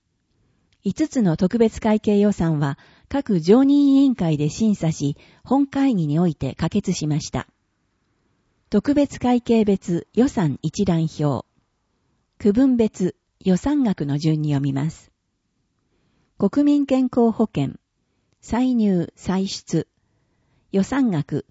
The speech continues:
百二十七億七十万四千円。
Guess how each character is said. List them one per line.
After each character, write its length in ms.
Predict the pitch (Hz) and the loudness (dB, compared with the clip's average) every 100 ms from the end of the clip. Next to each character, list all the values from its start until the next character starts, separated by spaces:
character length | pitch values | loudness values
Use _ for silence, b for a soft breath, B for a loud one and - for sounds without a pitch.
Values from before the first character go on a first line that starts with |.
| _ _ | _ _
百 300 | 214 208 294 | -4 -2 2
二 140 | 285 | 2
十 220 | 240 175 151 | 2 2 2
七 320 | 151 196 196 | 0 0 0
億 380 | 147 - 139 - - | -2 -2 -6 -6 -6
七 300 | 170 208 240 | -2 0 0
十 240 | 240 233 | 0 0
万 240 | 214 160 143 | 0 -2 -2
四 220 | 165 190 | 0 0
千 320 | - 165 143 | 0 0 0
円。 240 | 143 127 | -2 -4